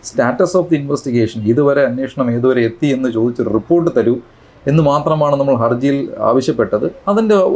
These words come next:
അതനുസരിച്ച് കോടതി, ഏഹ്, ഇൻവെസ്റ്റിഗേറ്റിംഗ് ഓഫീസറുടെ അടുത്ത് റിപ്പോർട്ട് ഫയൽ ചെയ്യാൻ ചെ-,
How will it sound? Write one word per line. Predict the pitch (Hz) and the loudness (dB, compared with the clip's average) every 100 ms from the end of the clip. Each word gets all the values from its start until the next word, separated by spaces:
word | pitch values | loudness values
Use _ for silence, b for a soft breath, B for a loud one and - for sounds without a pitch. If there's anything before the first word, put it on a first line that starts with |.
| - | 0
അതനുസരിച്ച് | 165 185 170 180 175 - | 2 2 0 -2 -2 -2
കോടതി, | 180 165 175 175 175 B B - - | -2 0 2 0 -2 B B -20 -4
ഏഹ്, | 147 131 127 | 2 2 4
ഇൻവെസ്റ്റിഗേറ്റിംഗ് | 139 151 165 170 165 156 151 | 2 4 2 4 2 2 -2
ഓഫീസറുടെ | 143 151 147 | -2 -2 -2
അടുത്ത് | 139 139 | 0 0
റിപ്പോർട്ട് | 120 160 151 | 0 0 2
ഫയൽ | 131 131 | 2 2
ചെയ്യാൻ | 139 135 | 0 0
ചെ-, | 123 | -4